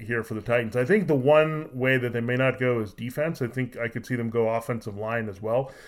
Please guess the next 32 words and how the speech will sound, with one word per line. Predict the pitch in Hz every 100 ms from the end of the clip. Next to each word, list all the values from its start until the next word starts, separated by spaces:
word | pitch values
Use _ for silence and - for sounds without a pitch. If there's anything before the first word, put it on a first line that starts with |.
| - -
Though | 240
they | 202 185
did | 190 180
invest | 151 156 143 -
in | 131
Andre | 131 131 131 120
Dillard | 113 123 135 135 -
at | 110
left | 117 113
tackle, | - 110 110 120 127
so, | - 113 107 -
so | - 107 104 104 - - - - -
they | 131
have | 139 160 147
a | 143 127
solution | - 123 147 139 151
there | 143 147
if | 135
they | 120
don't | 123 123
go | 120
there | 117 113 117
early | 120 120 123 135
and, | 110
uh, | 107 104 101
just | 113 - -
look | 120 110
to | 113
add | 107 107
depth | 107 101 -
later. | 107 92 87
So | - 98